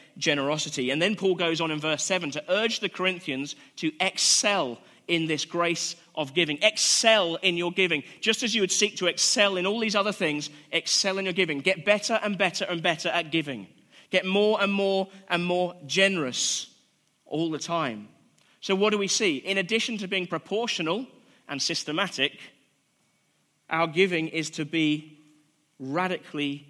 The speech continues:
generous and sacrificial. That's what the New Testament teaches us. Radical, sacrificial generosity. So the question is, what is generous for you? What is generous? We, 'cause you can't measure generosity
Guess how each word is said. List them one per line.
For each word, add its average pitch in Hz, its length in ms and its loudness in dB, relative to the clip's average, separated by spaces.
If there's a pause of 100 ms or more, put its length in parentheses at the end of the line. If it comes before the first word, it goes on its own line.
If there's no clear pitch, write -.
(140)
generous 131 800 -6 (300)
and 131 160 -6
sacrificial. 151 720 -6
That's 175 320 -6
what 175 160 -6
the 151 80 -6
New 156 160 -2
Testament 147 500 -8
teaches 165 380 -2
us. - 380 -6 (720)
Radical, 196 640 0 (140)
sacrificial 180 960 -2 (240)
generosity. 160 920 -2 (120)
So - 120 -6
the 160 120 -2
question 196 420 -2
is, 170 400 -2 (800)
what 143 180 -6
is 143 120 -6
generous 170 720 -6 (140)
for - 140 -10
you? 147 340 -4 (1600)
What 165 180 -8
is 247 140 -4
generous? 156 320 -4
We, 185 200 -4
'cause - 220 -8
you 214 120 0
can't 226 280 0
measure 202 280 0
generosity 170 800 -2